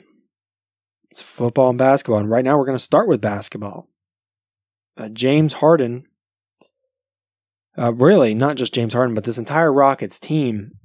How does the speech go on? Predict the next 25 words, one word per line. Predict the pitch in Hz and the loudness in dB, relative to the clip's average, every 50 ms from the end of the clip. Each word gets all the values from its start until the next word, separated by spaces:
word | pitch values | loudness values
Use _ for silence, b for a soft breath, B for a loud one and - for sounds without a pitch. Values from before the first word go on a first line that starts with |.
| _ | _
has | - 110 - | -14 -12 -8
been | - 110 107 | -8 -6 -4
very | 110 117 113 98 | -2 -2 -2 -2
hot | - - 127 131 - | -2 -2 -2 -2 -2
and | 139 - | -6 -4
cold | - - 147 143 135 117 | 0 4 4 4 4 2
this | 117 107 - - | -2 -6 -4 -4
year. | 113 113 123 139 | 0 0 2 2
They're | 131 120 117 110 107 | 2 0 0 -2 -2
five | 101 - - 123 123 131 127 | -4 -6 -2 0 0 0 0
hundred | - 135 131 123 117 | 0 -4 -4 -2 -2
on | 123 120 120 | -2 -2 -2
the | 117 113 | -2 -2
year | 113 113 117 | -2 -2 -2
to | 117 120 | -2 -2
this | 110 113 120 - | -4 -6 -6 -6
point, | - - 117 117 123 147 - | -4 -2 -2 0 -2 -2 -4
sitting | - 127 123 123 | -4 -4 -4 -4
at | 117 117 113 | -4 -4 -2
around | 117 117 120 117 120 113 | 0 2 2 2 0 0
eleventh | 113 107 117 120 120 127 127 123 - | 0 2 2 2 2 0 -4 -6 -6
in | 120 117 | -4 -2
the | 113 | 0
Western | 113 120 120 - - 120 113 | 2 0 0 0 -2 -6 -4
Conference. | 107 117 113 117 110 135 135 143 147 - | -2 -2 -2 -2 0 -2 -4 -4 -6 -10